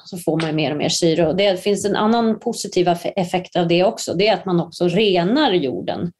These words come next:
från de här, eh, perkloraterna. Det vill säga, man kanske kan använda, återanvända den här renade jorden sen för att odla till exempel.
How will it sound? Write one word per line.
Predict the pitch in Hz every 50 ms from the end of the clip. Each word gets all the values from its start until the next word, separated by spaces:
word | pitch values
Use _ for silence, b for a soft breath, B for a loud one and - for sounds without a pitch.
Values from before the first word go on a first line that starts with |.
| B B B B B B - -
från | 196 240 294 254
de | 185 - -
här, | - 104 120 127 175 - - - - - -
eh, | - - - - - _ _ _ _ - -
perkloraterna. | 170 170 170 - 185 185 220 254 247 247 - - - - - 175 175 B B B B B B B
Det | 180
vill | 180 185 180
säga, | 190 160 156
man | 165 160 165 165
kanske | - 180 175 - 175
kan | - 175 170
använda, | 156 151 156 160 175 196 202 190 170 139 -
återanvända | 190 180 175 - 165 165 165 220 262 254 226 185 143
den | 160 160
här | 147 120
renade | - - - - 170 180 175 156 143 180 233 254 208 190
jorden | 170 139 139 151 - - 156 147
sen | 147 - 117 104 117 135 -
för | - - 104 110 -
att | 135 - - -
odla | - 160 156 - - 156 147 - -
till | - - -
exempel. | - - - - - 175 - -